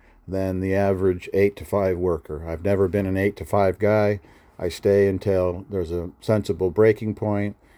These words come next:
I'm usually the last one to leave. I can honestly say I'm not the first person to get there. I find that staying later is much more beneficial for people, especially when deadlines roll around and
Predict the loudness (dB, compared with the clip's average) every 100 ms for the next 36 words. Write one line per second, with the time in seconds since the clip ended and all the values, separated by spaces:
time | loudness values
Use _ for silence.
0 | _ -8 -4 0 0 2 2 2 0 2
1 | 0 -2 -4 -4 -4 0 2 4 2 -2
2 | -8 _ _ _ -20 -10 -8 -4 0 0
3 | 0 -2 -2 0 2 2 2 -2 -4 0
4 | 4 4 4 2 2 0 2 2 2 2
5 | 2 2 -6 _ _ _ _ -12 -4 0
6 | 0 0 0 0 -2 -4 -12 _ _ -4
7 | 2 4 4 4 4 6 6 4 2 -2
8 | -2 -2 0 -2 0 2 2 2 -2 0
9 | 2 2 4 2 2 -8 _ _ _ -2
10 | 0 0 4 4 4 4 2 2 -4 -2
11 | 0 2 2 2 0 -2 2 4 4 2
12 | 0 -2 -2 -2 -4 -6